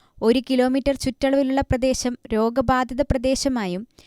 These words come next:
പത്ത് കിലോമീറ്റർ ചുറ്റളവ് നിരീക്ഷണ മേഖലയായും പ്രഖ്യാപിച്ചു. രോഗബാധിത പ്രദേശങ്ങളിൽ നിന്നുമുള്ള പന്നിമാംസ വിതരണവും വിൽപ്പനയും പന്നിമാംസം, തീറ്റ എന്നിവയുടെ കടത്തും നിരോധിച്ചു. മറ്റു പ്രദേശങ്ങളിലേക്ക് ഇവ കൊണ്ടുപോകുന്നതിനും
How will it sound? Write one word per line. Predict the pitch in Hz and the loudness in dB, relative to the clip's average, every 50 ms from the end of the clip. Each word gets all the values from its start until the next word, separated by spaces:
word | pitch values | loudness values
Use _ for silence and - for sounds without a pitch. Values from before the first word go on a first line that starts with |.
| - _ _ _ - | -20 _ _ _ 0
പത്ത് | 262 254 - _ - 349 285 311 | 0 0 0 _ -6 -4 -2 0
കിലോമീറ്റർ | 311 285 302 302 294 302 - 302 | 2 2 2 2 2 0 0 -2
ചുറ്റളവ് | 294 - - 269 - _ - 285 285 269 277 254 - | -2 -2 -4 -8 -4 _ 0 0 0 0 0 -2 -2
നിരീക്ഷണ | 233 240 240 247 269 - - - - 285 302 | -2 -2 -2 -2 -2 -4 -4 -4 -2 -2 0
മേഖലയായും | 285 269 262 262 262 254 294 277 254 226 202 208 208 | 0 0 -2 -2 -2 -2 0 0 0 0 0 -2 -2
പ്രഖ്യാപിച്ചു. | - 196 190 - - 214 202 196 214 - - 233 - - _ - - _ _ _ _ _ - - | -4 -4 -4 -4 -4 -4 -4 -4 -6 -6 -6 -6 -6 -6 _ -20 -20 _ _ _ _ _ 2 6
രോഗബാധിത | 277 294 294 277 349 311 262 311 294 294 269 285 262 330 | 6 8 8 6 4 2 4 4 4 4 2 0 0 0
പ്രദേശങ്ങളിൽ | 285 - 311 254 294 294 277 - 339 311 302 320 330 320 285 | 0 0 0 0 0 0 0 0 0 0 0 0 -2 -2 -2
നിന്നുമുള്ള | 302 294 285 294 277 285 285 285 | -2 -2 -2 -2 -2 0 0 -2
പന്നിമാംസ | 277 - 262 254 247 262 294 285 294 285 277 277 - 294 | -2 0 0 0 0 0 0 0 0 0 -2 -2 -4 -4
വിതരണവും | 262 247 233 240 247 254 247 240 226 214 208 - _ _ _ _ - | -4 -2 -2 -2 -2 0 -2 -2 -4 -6 -8 -12 _ _ _ _ -6
വിൽപ്പനയും | 220 247 262 247 - - 311 302 277 254 233 208 - _ - | -4 -4 -4 2 4 6 6 6 4 2 0 -4 -4 _ 0
പന്നിമാംസം, | 262 247 247 262 294 294 294 285 285 285 - - 302 277 | 2 2 2 2 2 2 2 0 0 -2 -2 -2 -2 -2
തീറ്റ | 269 - _ - 269 269 277 254 - - 320 311 294 - | -4 -6 _ -4 -2 -2 -2 -4 -4 -2 -2 0 0 -2
എന്നിവയുടെ | 247 247 254 262 254 262 262 254 262 262 - 262 | -2 -2 -2 0 2 2 2 2 0 -2 0 0
കടത്തും | 247 240 254 - - 302 277 | 0 0 0 -2 -2 -2 -2
നിരോധിച്ചു. | 247 214 196 190 190 190 208 202 - - 226 - - _ _ _ - - _ _ - | -2 0 0 0 -2 -2 -4 -6 -6 -6 -8 -8 -10 _ _ _ -20 -20 _ _ -6
മറ്റു | 233 233 226 - - | -4 -4 -2 -2 -2
പ്രദേശങ്ങളിലേക്ക് | 185 - 254 233 240 247 - - 277 269 277 277 277 269 262 269 262 - - 277 - - | -2 -2 -2 0 0 -2 0 0 -2 -2 0 0 0 0 0 0 0 -2 -6 -8 -6 -6
ഇവ | 254 240 269 | -4 -4 -4
കൊണ്ടുപോകുന്നതിനും | 269 - - 262 262 269 277 330 285 302 285 247 277 269 262 269 262 262 262 247 262 285 | -2 0 0 2 2 2 0 0 2 2 2 2 2 2 2 2 0 0 -2 -2 -4 -8